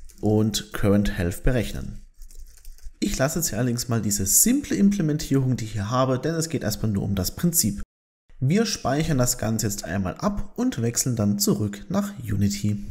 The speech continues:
In Unity angekommen, werden wir jetzt noch eine Änderung in unserem Spieler vornehmen, denn wir gehen jetzt einmal hier auf unser Player-Game-Objekt und wir müssen jetzt hier einmal diesen Damage Over-Renderer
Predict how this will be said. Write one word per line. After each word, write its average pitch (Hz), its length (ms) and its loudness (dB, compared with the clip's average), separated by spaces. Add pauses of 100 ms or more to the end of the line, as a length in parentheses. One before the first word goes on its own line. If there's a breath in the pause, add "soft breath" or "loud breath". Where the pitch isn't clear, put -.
(220)
In 226 180 4
Unity 190 400 2
angekommen, 127 760 0
werden 113 220 2
wir 120 80 2
jetzt - 160 -6
noch 110 220 -4
eine 107 340 -4
Änderung 101 400 2
in 101 60 0
unserem 101 240 -4
Spieler 202 520 2
vornehmen, 131 600 2 (280)
denn 170 240 0
wir 123 80 0
gehen 117 240 0
jetzt 113 220 -2
einmal 110 240 -2
hier 110 200 -2
auf 101 120 -4
unser 98 260 -2
Player-Game-Objekt 135 1300 0 (120)
und 233 200 2
wir 170 80 2
müssen 139 260 0
jetzt 131 100 -2
hier - 120 -2
einmal 120 240 4
diesen 104 280 0
Damage 98 400 4 (160)
Over-Renderer 151 1000 2